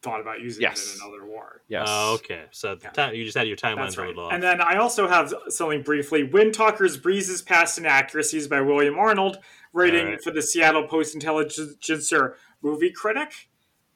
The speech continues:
Speaker 1: So he says, "The whole imperative of the film that we could lose the war if any Navajo is captured is basically false. Japan was on its knees in late nineteen forty-four. Saipan already was won when most of the film's action takes place."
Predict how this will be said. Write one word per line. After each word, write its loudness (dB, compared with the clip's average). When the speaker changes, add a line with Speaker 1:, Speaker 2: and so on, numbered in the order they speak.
Speaker 1:
So 2
he -2
says, 4
"The 0
whole 2
imperative 4
of -6
the -2
film 2
that 2
we -2
could -2
lose 2
the 2
war 2
if -2
any 0
Navajo 4
is 0
captured 2
is 0
basically 4
false. 0
Japan 0
was 4
on 2
its -2
knees -2
in -4
late 2
nineteen 0
forty-four. 2
Saipan 2
already 6
was 2
won 2
when 0
most 2
of 0
the -2
film's -2
action -2
takes -8
place." -6